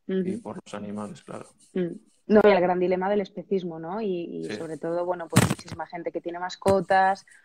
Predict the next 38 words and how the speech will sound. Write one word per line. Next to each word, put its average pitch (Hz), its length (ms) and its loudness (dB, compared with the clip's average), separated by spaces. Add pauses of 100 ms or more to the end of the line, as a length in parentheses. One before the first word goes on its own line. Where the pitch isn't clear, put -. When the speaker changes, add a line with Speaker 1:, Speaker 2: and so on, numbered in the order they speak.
(140)
Speaker 1:
o 165 100 -4
que 165 80 -2
de 160 80 0
repente 165 380 -4
no 170 100 -6
tiene 175 160 -6
mascotas, 175 440 -8
pero 180 180 -8
se - 140 -8
derrite 165 360 -6
cuando 165 300 -6
ve, 175 280 0 (220)
Speaker 2:
Sí. - 60 -18 (200)
Speaker 1:
eh, 160 580 -2
un 151 680 -6
cochinillo 185 760 2
o 175 240 0
cuando 160 280 -4
ve, 160 360 -2 (260)
eh, 170 200 -2
un 165 100 -4
cordero 185 640 2
o 170 240 -2
el 165 80 -2
pollito 180 640 -2
o, 170 280 -2
bueno, 185 240 -4
al 160 120 -8
final, 170 500 -6 (180)
eh, 156 640 -4 (1040)
está 170 200 -6
todo 175 180 2
muy 160 180 0
ligado, 143 340 2
¿no? 165 160 -8
Pero, 147 540 -4
Speaker 2:
Mm. - 120 -6
Speaker 1:
pero, 143 600 -4